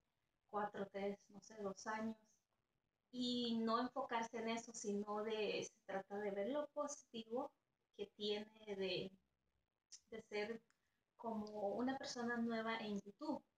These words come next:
Entonces yo tengo cinco cosas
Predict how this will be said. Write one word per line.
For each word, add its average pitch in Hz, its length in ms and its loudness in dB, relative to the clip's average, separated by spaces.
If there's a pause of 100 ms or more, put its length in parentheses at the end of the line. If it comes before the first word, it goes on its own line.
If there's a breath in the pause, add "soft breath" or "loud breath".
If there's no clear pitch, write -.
(600)
Entonces 226 340 0
yo 233 140 4
tengo 247 340 4
cinco 320 600 0
cosas 277 480 0